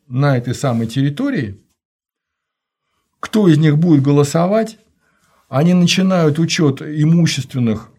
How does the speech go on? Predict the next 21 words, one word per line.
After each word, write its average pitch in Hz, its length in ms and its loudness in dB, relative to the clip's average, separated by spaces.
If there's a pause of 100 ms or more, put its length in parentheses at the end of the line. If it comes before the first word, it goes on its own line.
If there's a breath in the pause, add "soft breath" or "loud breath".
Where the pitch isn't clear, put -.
(1120)
особенностей, 127 960 -2 (220)
а 123 140 -6
так 147 260 -4
как, 127 260 -2
э, 131 60 -6 (500)
выборы 135 320 0
у 123 40 -2
них 117 160 -2
довольно 123 420 -2
часто, 127 520 -8 (120)
ну, 165 200 -2
выборы 131 340 -2
президента, 101 600 -4
потом 117 220 -6
у 117 40 -4
них 110 200 -8
промежуточные 117 640 -4
выборы 101 280 -8
в 95 100 -14
Конгресс, 113 580 -10 (380 soft breath)
э, 117 200 -14